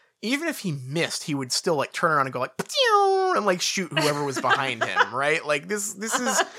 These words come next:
Speaker 2: <laughs>
Speaker 1: this is basic shit. Um,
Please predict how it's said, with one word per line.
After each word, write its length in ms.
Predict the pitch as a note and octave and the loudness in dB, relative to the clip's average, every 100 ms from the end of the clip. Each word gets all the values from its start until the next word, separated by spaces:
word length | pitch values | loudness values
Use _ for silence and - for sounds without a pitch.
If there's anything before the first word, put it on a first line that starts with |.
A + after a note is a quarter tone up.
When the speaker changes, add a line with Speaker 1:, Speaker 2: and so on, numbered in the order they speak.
| - | -16
Speaker 2:
<laughs> 280 | - - - | -16 -16 -2
Speaker 1:
this 200 | A#3+ A#3+ | 0 2
is 160 | A3 C3 _ | 0 -4 _
basic 500 | C#3+ C#3 C3+ B2 G2+ | -2 -2 -2 -8 -10
shit. 400 | - - G2+ - _ _ _ _ _ | -12 -12 -12 -16 _ _ _ _ _
Um, 560 | A#2+ A#2+ A2 G2+ G2 G#2+ | -2 0 0 -6 -14 -20